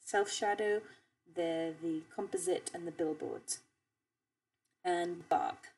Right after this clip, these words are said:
So leaves doesn't exist, so we'll leave this one. Find again down. Leaves two also doesn't.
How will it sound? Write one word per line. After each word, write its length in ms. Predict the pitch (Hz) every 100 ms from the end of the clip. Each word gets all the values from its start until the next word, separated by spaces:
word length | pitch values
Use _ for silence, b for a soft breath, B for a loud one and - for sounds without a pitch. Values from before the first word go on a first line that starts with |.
| _ _
So 220 | - - -
leaves 380 | 202 202 202
doesn't 180 | 175 165
exist, 360 | 156 - 262 -
so 80 | -
we'll 120 | 165
leave 180 | 185 -
this 180 | 262 294
one. 140 | 294 - _ _ _ _ _ _ _ -
Find 180 | 175 170
again 300 | - 180 -
down. 340 | 214 240 269 - - _ _ _ _ _ _ _ -
Leaves 220 | 175 -
two 320 | - 262 269 -
also 260 | - 185
doesn't. 320 | 196 202 214